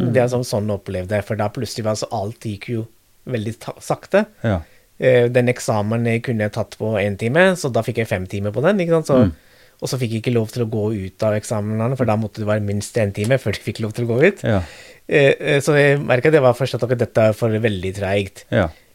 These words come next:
Speaker 2: Men når, eh, jeg blir litt, litt eldre, så begynner jeg å få litt grått hår, så da tror jeg jeg begynner å bli mer og mer enig som deg. Jeg synes at, eh, for det systemet som bygde, at du fikk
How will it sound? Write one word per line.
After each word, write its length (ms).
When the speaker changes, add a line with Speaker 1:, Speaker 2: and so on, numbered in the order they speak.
Speaker 2:
Men 340
når, 260
eh, 300
jeg 100
blir 140
litt, 100
litt 260
eldre, 380
så 140
begynner 160
jeg 0
å 60
få 100
litt 100
grått 220
hår, 160
så 180
da 160
tror 140
jeg 40
jeg 40
begynner 160
å 80
bli 100
mer 80
og 60
mer 160
enig 400
som 160
deg. 320
Jeg 80
synes 240
at, 200
eh, 140
for 140
det 120
systemet 600
som 140
bygde, 320
at 100
du 120
fikk 260